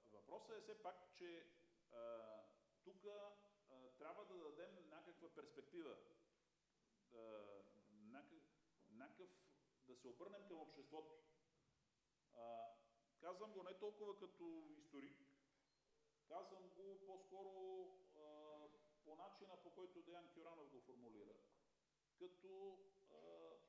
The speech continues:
така, човек от интелигенцията, човек, който трябва да даде, а, някаква перспектива. Сега цитираха се тук социологически изследвания, афис, Alpha Research. Така е, действително. А,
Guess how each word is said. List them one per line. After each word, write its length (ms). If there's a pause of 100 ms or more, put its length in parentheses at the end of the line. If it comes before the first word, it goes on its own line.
(400)
така, 240 (160)
човек 300
от 120 (320)
интелигенцията, 800 (240)
човек, 260
който 260
трябва 360
да 80
даде, 400 (400)
а, 120
някаква 280
перспектива. 520 (220)
Сега 180
цитираха 480
се 120
тук 200 (120)
социологически 680
изследвания, 680
афис, 340
Alpha 360
Research. 300 (640)
Така 280
е, 60
действително. 520 (640)
А, 260